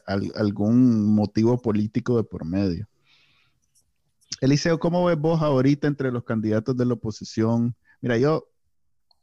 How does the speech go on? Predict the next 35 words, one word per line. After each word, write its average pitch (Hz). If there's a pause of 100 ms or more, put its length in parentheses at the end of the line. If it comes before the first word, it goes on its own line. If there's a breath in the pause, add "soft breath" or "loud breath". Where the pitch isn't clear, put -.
(160)
aclaro, 107 (240)
para 107
mí 139 (100)
da 113
igual 120
quién 127
sea, 101 (840)
por 101
mí 104
que 117 (200)
tiren 117
una 120
moneda 110
al 107
aire 110
y 110
el 101
que 98
caiga 110
ese 107
para 98
mí 98
está 104
bien, 113
incluso 135
si 120
no 120
es 139
ninguno 147
de 131
esos 135
que 113
anda 120
sonando 113
ahí, 113